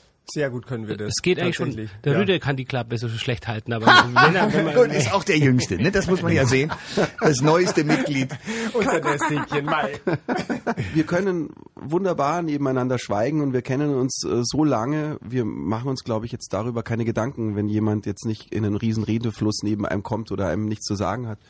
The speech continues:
Speaker 4: Und, ähm, die Stille ist halt tatsächlich, äh, genauso wie, äh,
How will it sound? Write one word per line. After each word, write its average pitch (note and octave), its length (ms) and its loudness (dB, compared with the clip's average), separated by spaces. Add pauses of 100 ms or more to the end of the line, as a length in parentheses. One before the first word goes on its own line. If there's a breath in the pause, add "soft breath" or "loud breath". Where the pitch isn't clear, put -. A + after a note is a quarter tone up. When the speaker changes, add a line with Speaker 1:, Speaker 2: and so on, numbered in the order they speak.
(640 loud breath)
Speaker 4:
Und, A#2+ 280 0
ähm, G#2+ 280 -2
die A2+ 100 -6
Stille D3 380 0
ist B2+ 180 -2
halt C#3 220 -2
tatsächlich, C#3+ 500 -4
äh, A#2 240 0 (340 loud breath)
genauso C3 640 -2
wie, C#3 180 0
äh, B2 400 0